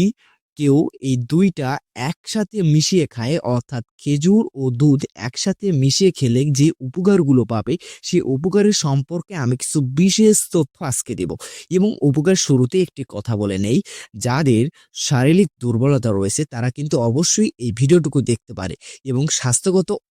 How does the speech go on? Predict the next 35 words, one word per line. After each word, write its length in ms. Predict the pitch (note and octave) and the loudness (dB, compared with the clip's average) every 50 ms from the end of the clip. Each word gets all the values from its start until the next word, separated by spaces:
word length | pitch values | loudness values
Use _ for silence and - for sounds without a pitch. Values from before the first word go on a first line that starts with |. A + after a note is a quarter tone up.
| _ B2 | _ -4
দুর্বল 400 | - C3 D3 D#3+ C#3 A#2 G2+ A2+ D#3 D#3+ - | 0 2 2 4 2 2 0 -2 -2 -4 -6
তারা 160 | B2+ C3+ D#3 - - | -8 -8 -8 -6 -2
অবশ্যই 440 | A#2 A#2+ C3+ E3+ G3 - - F#3+ D3 | -2 0 2 2 0 2 2 2 4
এই 80 | B2 G#2 A2+ | 4 2 2
ভিডিওটুকু 360 | A2 A#2 A2+ - G#2+ - G#2+ | 2 2 0 0 -2 -4 -4
দেখবেন। 380 | - A2 F#2 D2+ - - - - _ _ _ _ _ - | -4 -4 -4 -4 -8 -16 -20 -20 _ _ _ _ _ -4
তাহলে 380 | D3+ C#3+ D3+ F3 A3+ A3 D3 A2+ A2+ D3 G#3+ - - _ _ _ _ | -2 0 4 6 6 6 6 4 2 0 0 -4 -8 _ _ _ _
খেজুর 500 | - - E3 E3 E3 D#3 F3 G#3 A#3 B3 C#4 - - - | -2 2 4 6 6 6 6 6 6 6 6 2 -2 -4
ও 120 | C3+ C3 B2+ B2+ C3+ E3 F#3+ A3+ _ _ _ _ _ _ _ _ | -2 0 2 2 0 0 -2 -8 _ _ _ _ _ _ _ _
দুধের 360 | B2+ B2+ C3+ C#3+ C#3+ G3 G#3 - - | -2 0 2 4 4 4 2 2 0
সাথে 200 | F#3 F3 - F3+ | -4 -4 -4 -6
যদি 240 | D3 C3+ C#3+ C3+ F3+ - - | -4 -2 -2 -2 -2 -4 -4
একসাথে 460 | - G#2+ G#2+ - - - D#3+ - - F#3 | -8 -10 -10 -10 -8 -8 -8 -4 0 0
মিশিয়ে 360 | D3+ B2 A#2+ B2+ - - F3+ D#3+ | 2 4 4 2 2 2 0 0
খাওয়া 280 | - A#2 A2+ G2 F#2+ | 0 -4 -4 -4 -4
যায় 180 | G#2 G2+ G#2 B2+ - | -4 -4 -6 -6 -6
তাহলে 220 | - C3+ C#3 E3 D#3+ - | -8 -8 -6 -6 -6 -6
কি 100 | _ F#3+ F3 | _ -10 -8
কি 120 | - A3 G#3+ - _ | -6 -8 -10 -10 _
উপকার 380 | C#3+ C#3 E3 F#3 E3+ G3 D#3 - | -14 -6 -6 0 0 2 0 0
পাবে, 260 | - G2 F#2 - B1 - - - - _ | -2 -8 -12 -12 -12 -14 -14 -20 -20 _
সেই 180 | - - F#3 - - | -4 -2 -2 -2 -2
উপকারের 460 | D3+ D3 D#3+ G3 F#3 G#3 G3+ G3+ F#3+ - F3 | -4 -2 -2 0 2 2 2 2 2 0 0
সম্পর্কে 440 | D#3+ D3 C#3+ - E3 E3 D#3 - E3+ | 0 -2 -2 -2 -4 -6 -4 -4 -2
আমি 160 | C#3 B2 B2 | -2 -2 -2
কিছু 240 | - C#3+ C3 - - D3 B2 A#2 B2+ C3+ | -2 -4 -4 0 0 -2 -2 0 0 0
বিশেষ 280 | C#3 - - F#3 F3 - - | 0 2 2 0 0 0 -2
তথ্য 220 | - D3+ - - _ F3 C3 | -4 -6 -6 -4 _ -4 -4
এখন 180 | G2 - - G2+ D#2 | -4 -4 -4 -4 -2
দেব। 160 | E2 E2 D2 - C3 - _ _ - - - - - - - | -2 -2 -4 -6 -10 -12 _ _ -20 -18 -18 -18 -16 -6 0
এবং 240 | F3 C3+ G#2+ A2+ C3 D3+ - - - - _ _ | 0 2 2 2 -2 -2 -6 -14 -20 -20 _ _
শরীরে 360 | - - E3 E3+ F#3 G3 G#3+ | -2 2 4 6 6 6 6
শক্তি 380 | - - E3+ D#3+ - _ - G3 | 4 4 0 0 0 _ -8 -6
বাড়ানোর 460 | E3 C3+ A#2 A2 A#2+ B2+ C3 C3 B2 | -2 -2 0 0 0 2 2 2 2
জন্য 260 | G#2 A2 G2+ F#2+ F2+ | 2 0 0 0 0